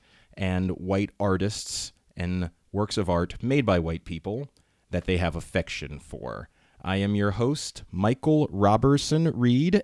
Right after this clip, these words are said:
and we are coming to you from Philadelphia, Pennsylvania, also known as Marian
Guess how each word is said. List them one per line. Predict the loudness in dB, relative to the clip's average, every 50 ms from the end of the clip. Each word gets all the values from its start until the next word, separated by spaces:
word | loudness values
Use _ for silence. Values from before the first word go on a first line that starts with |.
| 4
and | 4 4 4 4
we | 4 4 4
are | 4 2
coming | 2 0 -4 -2 -2 0 -2 -2
to | -2 -4
you | -2 0 2 2 2 0
from | 0 2 2 2 4 4 2 0 -2 -4 -8 -20 -20 _ -20
Philadelphia, | -20 -8 0 4 4 6 6 6 6 6 4 2 0 0 2 2 4 2 2
Pennsylvania, | 4 2 2 2 2 -2 0 0 0 2 2 2 2 2 2 2 2 2 2 0 -2 _ -12 -20 -18 -10 -2 2
also | 2 2 2 2 2 2 2 4
known | 4 4 4 4 6 6 4 4
as | 2 2 2 4 4 4 4 2 2 2
Marian | 2 4 4 4 4 4 4 2 2 2 2 0